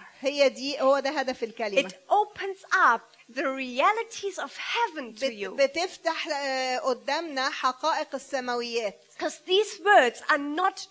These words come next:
Speaker 2: just words.
Speaker 1: لأنه كلمات الكتاب المقدس ما هياش مجرد كلمات حبر على ورق.
Speaker 2: They are not just instructions.
Speaker 1: ما هياش مجرد وصايا.
Speaker 2: God has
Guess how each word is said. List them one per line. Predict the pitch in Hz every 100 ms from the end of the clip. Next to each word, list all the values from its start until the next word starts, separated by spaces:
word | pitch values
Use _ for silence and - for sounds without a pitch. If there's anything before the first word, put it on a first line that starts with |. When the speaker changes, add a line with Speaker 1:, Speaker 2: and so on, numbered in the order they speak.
| -
Speaker 2:
just | 302 254 -
words. | 247 240 - -
Speaker 1:
لأنه | 247 254 302 302
كلمات | 285 262 262 302 392
الكتاب | - - 311
المقدس | 285 285 294 294
ما | 254
هياش | 254 302 302
مجرد | 247 277 277
كلمات | 277 254 233 233 254 262
حبر | 277 240
على | 233 214 220
ورق. | 233 214 - _
Speaker 2:
They | 240 349
are | 359 330
not | 359 359
just | - 311 - -
instructions. | 285 - - 254 - - 214 190
Speaker 1:
ما | 233
هياش | 247 254 285 -
مجرد | 262 262 269 240
وصايا. | 240 269 285 262 214 - _ - - -
Speaker 2:
God | - 370 415 370 349 370
has | - 285 302